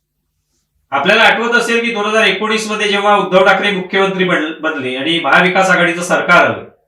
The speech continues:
त्यावेळेला कंगनाने सुशांत सिंह राजपूत असेल किंवा दिशा सालियन या सगळ्या मुद्द्यांवर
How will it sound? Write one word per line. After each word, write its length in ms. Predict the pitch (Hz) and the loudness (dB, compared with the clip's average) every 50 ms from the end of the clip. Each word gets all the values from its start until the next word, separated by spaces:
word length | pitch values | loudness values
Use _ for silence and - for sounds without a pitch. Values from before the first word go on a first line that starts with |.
| _ _ _ _ _ _ _ _ _ _ _ _ _ _ _ _ - | _ _ _ _ _ _ _ _ _ _ _ _ _ _ _ _ 0
त्यावेळेला 420 | 160 170 190 202 208 220 226 220 | 2 2 4 4 4 4 4 4
कंगनाने 640 | 220 196 175 170 185 214 220 226 220 220 220 226 233 233 240 - - _ _ _ _ _ _ _ _ _ _ _ _ _ _ _ _ _ - | 2 0 -6 -4 -2 0 2 2 2 2 2 0 -2 -4 -6 -10 -16 _ _ _ _ _ _ _ _ _ _ _ _ _ _ _ _ _ -8
सुशांत 340 | 180 175 180 208 208 208 202 | -6 -4 0 2 2 2 0
सिंह 200 | - 220 220 202 | 0 0 2 2
राजपूत 380 | 196 190 185 - - 220 - 214 | 4 2 0 -2 -6 -6 -2 -2
असेल 460 | 196 - 190 196 196 196 196 196 196 | -2 0 2 4 4 4 4 2 0
किंवा 280 | 190 180 185 185 180 | 0 2 2 2 2
दिशा 260 | 170 170 - 202 202 190 | 2 0 2 2 2 2
सालियन 360 | - 190 180 170 170 180 185 | 4 2 2 2 2 2 2
या 140 | 180 170 175 | 4 4 2
सगळ्या 360 | - 196 180 180 196 220 214 | 2 2 4 4 4 4 4
मुद्द्यांवर 640 | 202 196 175 - 196 196 208 196 180 170 156 147 | 0 -2 -6 0 2 2 2 2 2 0 -2 -2